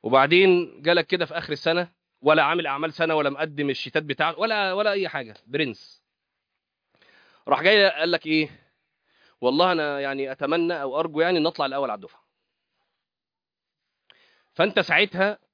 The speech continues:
خلاص عرفنا هنقول عليه إيه، خلاص كده؟ تخيل بقى يا مؤمن إن تطلع النتيجة ويطلع عميد الكلية مطلعه الأول على الدفعة.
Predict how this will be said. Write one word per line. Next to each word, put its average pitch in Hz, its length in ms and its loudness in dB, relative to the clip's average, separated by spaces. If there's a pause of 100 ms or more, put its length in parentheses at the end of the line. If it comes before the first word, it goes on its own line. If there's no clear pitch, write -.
(100)
خلاص 156 300 -2
عرفنا 160 280 -4
هنقول 160 160 -6
عليه 143 160 -8
إيه، 117 100 -10
خلاص 135 260 -6
كده؟ 180 200 2 (800)
تخيل 240 480 4
بقى 247 180 4
يا 214 60 4
مؤمن 226 380 0 (1400)
إن 143 140 -2
تطلع 226 260 4
النتيجة 208 540 0 (420)
ويطلع 190 360 2
عميد 175 300 0
الكلية 202 640 -2
مطلعه 175 500 0
الأول 156 300 -2
على 120 80 -8
الدفعة. 98 300 -18